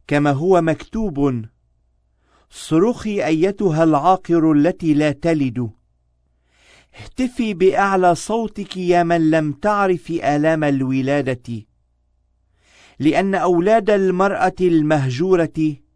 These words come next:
سيكونون أكثر عددا من أولاد المتزوجة."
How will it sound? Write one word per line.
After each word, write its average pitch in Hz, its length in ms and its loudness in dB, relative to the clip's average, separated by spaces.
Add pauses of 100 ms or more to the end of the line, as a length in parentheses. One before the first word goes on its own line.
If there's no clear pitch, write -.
(640)
سيكونون 180 920 0
أكثر 175 580 -2
عددا 170 500 0
من 160 320 -2
أولاد 147 560 0
المتزوجة." 135 1200 -2